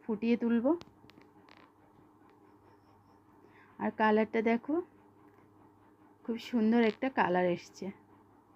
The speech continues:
তো এখানে আমার ঝোলটা ফুটে উঠল,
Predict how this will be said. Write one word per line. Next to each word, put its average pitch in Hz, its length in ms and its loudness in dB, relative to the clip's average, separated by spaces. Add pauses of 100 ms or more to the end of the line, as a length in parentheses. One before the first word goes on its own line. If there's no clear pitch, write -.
(540)
তো 220 40 -2 (120)
এখানে 254 300 2
আমার 254 220 2
ঝোলটা 226 380 2
ফুটে 240 320 0
উঠল, 247 200 -2